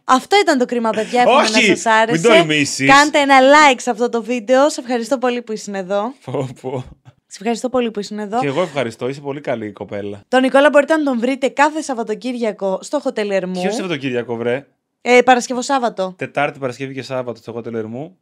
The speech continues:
Speaker 1: Να πάτε να δείτε επι-, επιτόπου, επιτέλους,
Speaker 2: Επιγόντως.
Speaker 1: το καινούριο του βίντεο κλιπ που, fun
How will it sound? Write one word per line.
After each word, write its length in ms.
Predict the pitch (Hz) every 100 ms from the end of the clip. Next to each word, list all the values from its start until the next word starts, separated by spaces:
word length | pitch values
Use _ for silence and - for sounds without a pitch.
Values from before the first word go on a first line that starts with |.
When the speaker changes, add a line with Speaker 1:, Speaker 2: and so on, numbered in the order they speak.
| _
Speaker 1:
Να 140 | - 240
πάτε 200 | 285 320
να 120 | 302
δείτε 300 | 262 285 302 -
επι-, 480 | 247 240 226 226 _ - 247
επιτόπου, 880 | - 240 226 - 339 381 226 208 175 _ _ _
επιτέλους, 680 | 240 202 214 - - - 160
Speaker 2:
Επιγόντως. 420 | 190 160 113 -
Speaker 1:
το 140 | - 262
καινούριο 400 | 247 247 262 240
του 100 | 214
βίντεο 240 | 214 214
κλιπ 340 | 208 208 214
που, 240 | - 220 - -
fun 160 | 254